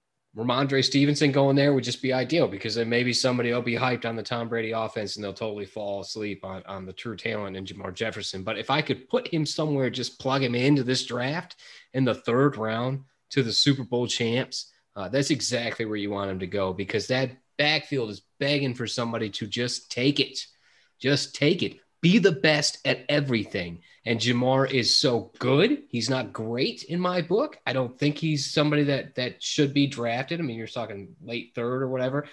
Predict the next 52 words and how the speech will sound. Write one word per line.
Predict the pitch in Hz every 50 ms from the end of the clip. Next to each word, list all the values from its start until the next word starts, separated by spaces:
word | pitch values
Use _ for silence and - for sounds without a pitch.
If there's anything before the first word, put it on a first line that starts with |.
| - - _
I'm | 117 156
gonna | 220 220 160
take | - 147 135
shots | 135 - 147 135 139 139
on | 151 135 139
wide | 139 143 143
receiver | 139 135 - - 160 185 175 143
and | 107 101
try | - 127 123
and | 123 120
get | 127 120
that | 127 117 110
wide | 120 123
receiver | 120 117 - 131 123 113
two | 110 - 143 127
or | 120
three | 123 - 147 139
'cause | - - 98
they | 98 101
score | - - - 117 113
more | 117 117 120
points. | 117 - - 143 131 101 - - - - _ - - _
I | - 107
get | 110 135 143 139
that | 120 98
running | 117 123 127 131 131 117
back | 117 120 120 120 117 - - _ - _ _ _
two | - - 143 135 131
and | 120 113 -
three | 127 131 123 123 123 117 110 - - _ _ _ _ _ _ _ _ _ _ _ - -
are | - 135 127
more | 127 127 127 123
coveted. | 123 - 143 147 156 160 131 120 117 117 - - - _ _ _
I | - 117 143 180
just | 151 151 139 -
need | 139 127 123 123 -
points. | - 107 92 87 - - - -
So, | - - - 131 123 110 - - - - _ _ _ _
uh, | - 90 90 87 -
but | 113 117 -
if | - 101 -
he | - 180
goes | 165 170 156 156 147 -
to | - 120
Tampa | - - 110 95 - - - - - _ _ _ _ _ _ _ _
and | 92 92
he | 92 123 123 139
has | 139 127 117 127
an | 123
opportunity | 120 117 117 117 113 117 - 131 123 117 113 110 107 95
to | - 107 101
win | 98 104 113 120 131 131 127 127 127 -